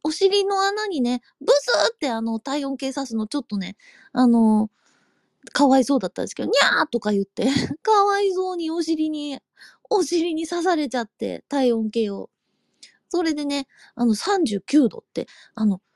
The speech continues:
そもそも猫、お猫様のね、普通の体温どれくらいなのかっていうと、まあ、三十八度ぐらい。人間よりもちょっと高いらしいんですけど、まあ、それで熱が高くて、ちょっといろいろ見た方がいいねってなっ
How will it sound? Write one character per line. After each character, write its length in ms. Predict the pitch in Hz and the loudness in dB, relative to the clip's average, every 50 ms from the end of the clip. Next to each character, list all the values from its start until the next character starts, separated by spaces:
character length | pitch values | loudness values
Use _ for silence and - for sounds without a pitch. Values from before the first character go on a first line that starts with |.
| _ _ _ _ _ _ _ | _ _ _ _ _ _ _
そ 160 | _ - 466 494 508 | _ 2 2 4 4
も 80 | 466 | 4
そ 100 | 320 294 | 2 2
も 140 | 233 220 214 | 2 4 4
猫、 600 | 214 269 381 453 - - 440 427 415 392 381 359 - - | 4 2 2 -2 0 2 4 6 6 6 4 2 0 -2
お 80 | 320 359 | -2 0
猫 280 | 427 466 - - 403 | 0 0 0 0 0
様 280 | 311 302 254 233 220 214 | 0 0 0 0 0 -2
の 100 | 185 175 | -2 -4
ね、 280 | 180 190 185 180 180 190 | -4 -4 -4 -4 -4 -6
普 100 | - - | -8 -10
通 280 | - - 311 339 330 320 | 0 4 4 6 6 6
の 120 | 330 302 | 4 2
体 240 | - 311 311 285 240 | 4 4 6 6 6
温 100 | 202 190 | 6 6
ど 120 | 185 214 | 6 6
れ 100 | 220 240 | 4 4
く 140 | - - 247 | 4 4 4
ら 100 | 254 247 | 6 6
い 80 | 240 240 | 6 6
な 80 | 247 | 6
の 140 | 240 220 190 | 6 4 4
か 200 | - - - - | 0 -2 -4 -4
っ 80 | - - | -4 -4
て 140 | - - | 0 0
い 40 | 208 | 0
う 40 | 196 | 0
と、 300 | - - 320 349 285 214 | 4 4 4 6 6 6
ま 120 | 214 226 190 | 6 4 4
あ、 40 | - - - - - - _ | 2 -2 -14 -20 -20 -20 _
三 260 | - - 415 466 415 | 0 2 2 4 4
十 120 | 285 220 214 | 2 -2 -4
八 320 | - - 277 - 320 311 | -4 -8 -2 0 2 2
度 100 | 349 320 | 2 2
ぐ 100 | 311 320 | 0 -2
ら 100 | - - | -4 -4
い。 60 | - _ _ - | -8 _ _ -4
人 160 | 254 311 403 | -2 0 2
間 20 | 466 | 4
よ 60 | 480 494 494 523 523 508 466 | 4 4 2 2 0 0 0
り 40 | 302 | 0
も 120 | 240 214 | 0 -2
ち 80 | - 302 | -2 -6
ょ 20 | |
っ 40 | - | -6
と 100 | - 196 | -6 -10
高 300 | - - - - 240 240 | -12 -12 -6 -2 0 0
い 60 | 226 | 2
ら 80 | 220 220 | 0 0
し 80 | - 226 | 2 2
い 80 | 220 | 2
ん 40 | 190 | 2
で 80 | 165 151 | 0 -4
す 80 | - | -10
け 140 | - - - | -14 -12 -6
ど、 200 | - - - - - _ _ _ _ _ _ _ _ _ - - - - - - _ - | -6 -6 -6 -6 -10 _ _ _ _ _ _ _ _ _ -20 -20 -20 -20 -20 -14 _ 0
ま 260 | 302 370 370 339 302 | 2 4 4 4 2
あ、 60 | 254 | 2
そ 120 | - 302 | 2 2
れ 100 | 311 330 | 2 2
で 80 | 302 320 | 2 2
熱 320 | 277 269 294 254 - 330 | 2 2 2 2 0 2
が 120 | 294 262 220 | 2 0 0
高 240 | - 220 - 208 196 | -2 -4 -4 -4 -6
く 120 | - - | -6 -6
て、 300 | - - 214 196 185 180 | -2 0 2 2 2 0
ち 80 | - - | -4 -4
ょ 20 | |
っ 20 | - | -4
と 80 | - 302 | -2 0
い 60 | 233 | 2
ろ 100 | 269 320 | 4 4
い 20 | |
ろ 80 | 320 330 | 4 4
見 140 | 311 330 - | 2 2 2
た 120 | 330 254 | 2 2
方 120 | 214 185 180 | 2 0 0
が 100 | 196 202 | 2 4
い 120 | 214 214 | 4 4
い 40 | 185 | 4
ね 220 | 170 - - - _ | 0 -4 -12 -14 _
っ 40 | |
て 100 | - 190 | -8 -2
な 120 | 180 202 | -2 -2
っ 60 | 190 | -2